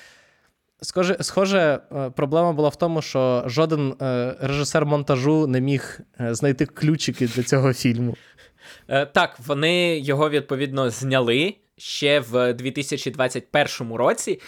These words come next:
Speaker 2: і відтоді <laughs> намагалися
Speaker 1: І
Speaker 2: його
Speaker 1: три
Speaker 2: якось
Speaker 1: роки, три роки.
Speaker 2: скліпати <laughs> в один фільм. Але не змогли, і, відповідно, треба було ще дознімати окремі сцени, і Netflix вирішив:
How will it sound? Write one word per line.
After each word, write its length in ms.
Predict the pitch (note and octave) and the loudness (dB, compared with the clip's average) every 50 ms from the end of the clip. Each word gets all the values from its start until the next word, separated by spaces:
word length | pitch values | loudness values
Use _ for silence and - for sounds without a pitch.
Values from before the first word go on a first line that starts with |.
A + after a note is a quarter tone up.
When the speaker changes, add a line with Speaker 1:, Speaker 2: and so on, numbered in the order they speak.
| - - - | -20 -18 -14
Speaker 2:
і 60 | - | -10
відтоді 400 | B2+ C#3 C3+ - F3 E3+ E3+ D#4+ A#3+ - | -10 -8 -2 0 2 2 2 0 -6 -6
<laughs> 80 | - | -2
намагалися 520 | - E3+ D#3+ - E3+ E3+ D#3 D#3 D3+ - D#3+ | 0 0 2 4 4 4 2 2 0 0 -2
Speaker 1:
І 40 | D3 | 0
Speaker 2:
його 100 | C#3 C3+ | 2 2
Speaker 1:
три 140 | A3+ A#3 | 2 2
Speaker 2:
якось 280 | B3+ C4 - B3 B3 A#3+ | 2 4 4 4 4 4
Speaker 1:
роки, 320 | A3+ A3 - - F3+ F3 - - - | 2 0 -2 -4 -4 -4 -4 -4 -2
три 80 | A#3 A#3 A#3 | -2 0 0
роки. 60 | A#3 G3+ | 2 2
Speaker 2:
скліпати 580 | G3 G3+ G3 - G3+ F#3 G3 F3 - F3+ D3 B2+ - - | 2 0 2 2 2 4 4 4 2 0 -2 -2 -2 -8
<laughs> 60 | - | -12
в 160 | D#3+ D#3+ - - | -10 -10 -8 -6
один 320 | D3+ C#3 D#3+ D#3+ D#3 D#3+ | -2 -2 -2 -2 -2 -4
фільм. 220 | - - E3+ - - _ _ _ _ _ _ - - - - - A#3+ - | -6 -4 -4 -4 -4 _ _ _ _ _ _ -20 -18 -16 -14 -14 -14 -6
Але 400 | - A#2+ C3 C#3 D3 D3+ D#3 D3+ | -2 0 2 4 4 4 4 2
не 140 | C3+ C#3+ D3 | 0 -2 -4
змогли, 520 | B2 - - E3 D#3 E3 F3 G#3+ B3 B3 A#3+ - - - - - | -4 -4 -2 -2 0 0 0 0 -2 -4 -4 -8 -14 -16 -12 -6
і, 140 | - D3 C#3+ | -2 -2 0
відповідно, 440 | D#3 D3+ - E3 D#3+ F3 E3 E3 D#3+ | 0 -2 -2 -2 -2 -2 -2 -2 -2
треба 280 | - D#3+ D#3 D3+ D3+ | 0 0 2 2 0
було 200 | C3+ D3 D3 D3 | 0 2 0 0
ще 160 | C#3+ - D#3 | 0 -2 -4
дознімати 600 | C3 F3+ D#3 D3+ C3+ D3 D3+ D3 C#3+ C#3 C3 - C3+ | -2 0 0 0 0 0 0 2 2 2 2 2 0
окремі 340 | B2+ - C#3 C3 B2+ C3 C3+ | -2 -2 -2 -4 -4 -4 -8
сцени, 440 | - - - G#3 A#3 B3+ G#3+ D#3 | -8 -4 0 0 0 2 2 0
і 60 | C3+ C3 | 0 0
Netflix 420 | D#3 E3+ - - C3 B2+ - B2+ | 0 -2 -2 -4 -8 -8 -6 -4
вирішив: 440 | C3 D3 D3 C#3 - - C3 B2+ | -2 -2 -2 -2 -2 -2 -4 -4